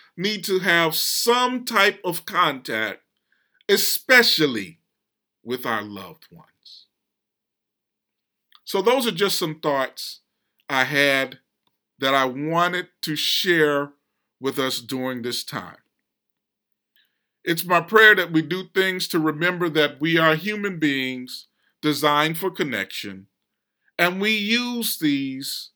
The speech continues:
opportunities as ways to connect, even if on a different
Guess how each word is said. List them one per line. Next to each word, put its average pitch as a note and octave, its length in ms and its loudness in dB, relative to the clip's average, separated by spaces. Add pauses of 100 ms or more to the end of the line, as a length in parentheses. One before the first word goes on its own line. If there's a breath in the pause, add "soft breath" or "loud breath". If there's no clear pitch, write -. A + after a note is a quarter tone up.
(140)
opportunities F3 1040 -2 (460 soft breath)
as D3+ 220 4
ways F#3 500 4
to G#3 120 -6
connect, E3+ 720 -2 (720)
even B3 720 0
if D3+ 340 -2
on B2 600 -6 (640)
a A#2 100 -8
different A2 720 -8